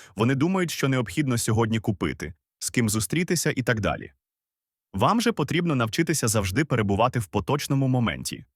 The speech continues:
Приймаючи душ, зосередьтеся на звуку води і своїх відчуттях. Все це буде тренувати мозок краще концентруватися на об'єктах, які знаходяться прямо перед вами.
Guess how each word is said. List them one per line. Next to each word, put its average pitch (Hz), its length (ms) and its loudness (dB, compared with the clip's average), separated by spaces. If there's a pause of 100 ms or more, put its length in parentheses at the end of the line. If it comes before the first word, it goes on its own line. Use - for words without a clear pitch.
(720)
Приймаючи 107 560 2
душ, 123 400 -2 (300)
зосередьтеся 147 680 2
на 117 120 2
звуку 107 380 0
води 101 440 0
і 113 100 -2
своїх 98 400 -2
відчуттях. - 640 -2 (760)
Все 190 220 0
це 214 140 2
буде 175 200 2
тренувати 113 520 2
мозок 123 460 2 (260)
краще 180 380 2
концентруватися 135 880 0
на 113 140 4
об'єктах, 113 640 0 (240)
які 107 240 2
знаходяться 113 540 0
прямо 117 440 2
перед 113 260 2
вами. 67 360 -4